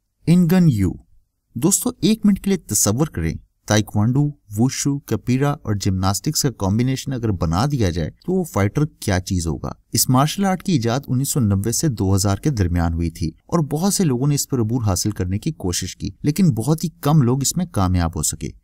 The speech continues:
कोरियन फाइटर इनगन यू, जिसे किक गन के नाम से भी जाना जाता है, इन सब स्पोर्ट्स के कॉम्बिनेशन मार्शल आर्ट्स में हद से ज्यादा महारत रखता है। पाँच साल की उम्र से ही इनगन को मार्शल आर्ट्स का शौक था,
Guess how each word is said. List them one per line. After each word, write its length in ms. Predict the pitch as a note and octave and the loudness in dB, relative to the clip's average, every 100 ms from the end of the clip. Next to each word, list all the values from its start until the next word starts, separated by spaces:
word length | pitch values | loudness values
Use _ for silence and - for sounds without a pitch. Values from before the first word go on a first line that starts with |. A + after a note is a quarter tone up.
| - | 0
कोरियन 320 | B2+ D#3+ G#3 | 2 4 2
फाइटर 400 | D#3+ A#2 B2+ C#3+ | 0 -2 -2 -4
इनगन 320 | A#2 A2 D#3 C3+ | 0 4 4 4
यू, 240 | G#2 G2 | 2 0
जिसे 260 | G2 - A2+ | -2 -4 -4
किक 360 | - E3+ C#3+ | -4 -4 0
गन 180 | C3 C3+ | 2 2
के 120 | C3+ | 2
नाम 180 | A#2 A2+ | 2 0
से 120 | B2 | 0
भी 120 | A#2 | 0
जाना 280 | F#2 F2+ G2+ | 0 0 0
जाता 320 | B2 G2+ E2 | 0 -2 -2
है, 180 | F2+ F#2 - | -2 -4 -2
इन 140 | C3+ B2 | 0 2
सब 220 | - F3+ | 2 0
स्पोर्ट्स 420 | - B2 B2+ - | -2 0 0 0
के 140 | C#3 | -4
कॉम्बिनेशन 640 | - A2 G#2+ G#2+ B2 - C#3+ | -2 0 2 2 0 0 0
मार्शल 420 | G2+ G2+ - F2+ | 2 0 -2 -2
आर्ट्स 240 | F#2 - | -2 -2
में 160 | B2 G2 C3+ | -4 -4 -6
हद 100 | D3 | -4
से 160 | D3 | -2
ज्यादा 260 | G2+ G2 D#3 | -2 0 0
महारत 460 | A2 F#2+ F#2+ E2+ | 2 2 0 -4
रखता 280 | C#2+ - B1+ | -8 -8 -8
है। 200 | C2+ - _ - | -6 -10 _ 0
पाँच 240 | D3 F#3 | 2 2
साल 240 | - F3+ E3 | 0 0 0
की 140 | E3 | 2
उम्र 160 | D3 C#3+ | 0 0
से 160 | - | -2
ही 60 | D#3 | 0
इनगन 340 | A#2+ A#2 C3+ | 0 0 0
को 120 | C3+ | 0
मार्शल 420 | B2 F#2+ G2 - G#2 | 0 0 0 -2 -2
आर्ट्स 200 | G2+ - | -2 -4
का 100 | D#3 | -6
शौक 340 | - F2 D#2+ | -2 -2 -4
था, 280 | - - | -6 -8